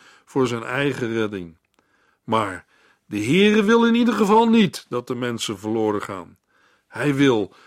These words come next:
dat uit alle delen van de wereld een stroom van mensen het koninkrijk van de hemelen zal binnengaan. Mattheüs acht, vers dertien.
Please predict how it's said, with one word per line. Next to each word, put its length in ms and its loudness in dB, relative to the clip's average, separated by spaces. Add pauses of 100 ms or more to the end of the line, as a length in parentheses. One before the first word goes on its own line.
(120)
dat 220 -2
uit 240 -6
alle 360 4
delen 380 4
van 200 0
de 80 2
wereld 420 0
een 120 -6
stroom 640 0
van 240 0
mensen 480 -6 (220)
het 260 -8
koninkrijk 720 0
van 220 -8
de 100 -2
hemelen 440 0
zal 180 -4
binnengaan. 640 -6 (840)
Mattheüs 480 2
acht, 460 -4 (140)
vers 360 -6
dertien. 520 -6